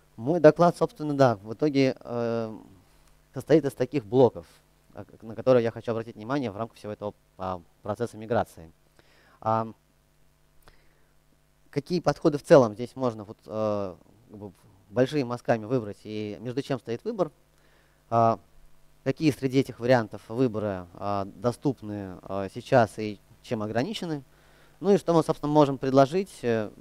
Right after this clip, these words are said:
хотелось бы тоже, а, кратко затронуть. Я, наверное, буду приводить примеры в процессе, а так у меня вот, э, смысл в следующем.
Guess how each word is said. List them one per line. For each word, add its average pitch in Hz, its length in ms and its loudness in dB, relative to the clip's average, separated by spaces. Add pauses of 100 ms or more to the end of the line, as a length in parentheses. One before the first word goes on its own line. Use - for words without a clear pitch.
(300)
хотелось 131 340 0
бы 113 80 -8
тоже, 120 300 -2 (380)
а, 104 160 -4
кратко 117 320 2
затронуть. 101 500 -4 (1500)
Я, 117 240 -2
наверное, 139 200 6
буду 143 140 2
приводить 139 240 0
примеры 175 320 -2
в - 60 -8
процессе, 110 480 -6
а 92 160 0
так - 260 -4
у 98 40 -16
меня 113 200 -8
вот, 117 120 -6 (100)
э, 101 280 -6 (720)
смысл 160 440 -4 (280)
в - 60 -20
следующем. 104 580 2